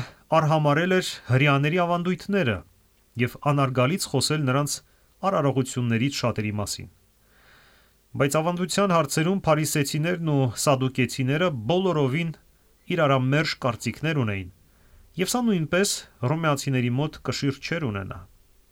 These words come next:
Քրիստոսի թշնամիները չէին համարձակվում մեղադրել նրան շաբաթը խախտելու մեջ, այլապես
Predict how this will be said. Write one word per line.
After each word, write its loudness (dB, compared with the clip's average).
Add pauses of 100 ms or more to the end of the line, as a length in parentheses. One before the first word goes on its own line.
(120)
Քրիստոսի -2
թշնամիները -2
չէին -2
համարձակվում -2
մեղադրել 0
նրան 0
շաբաթը 0
խախտելու -4
մեջ, -10 (540)
այլապես 0